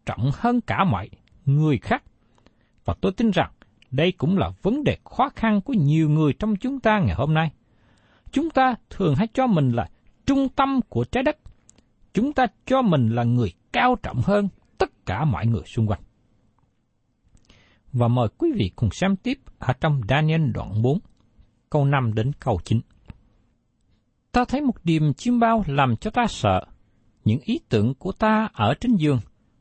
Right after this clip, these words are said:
và những sự hiện thấy của đầu ta làm cho ta bối rối.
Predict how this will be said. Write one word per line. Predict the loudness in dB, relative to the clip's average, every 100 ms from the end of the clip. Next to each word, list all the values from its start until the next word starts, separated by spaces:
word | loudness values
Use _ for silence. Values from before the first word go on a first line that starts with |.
| _
và | 0 2
những | 2 -2
sự | -4 -4 -2
hiện | 0 0 0
thấy | -4 -2 -2 -2 -6
của | -6
đầu | 0 0 0 -2
ta | 0 0 -2 -2
làm | 0 2 0 -8
cho | -8
ta | -2 0 0
bối | 0 0
rối. | 2 0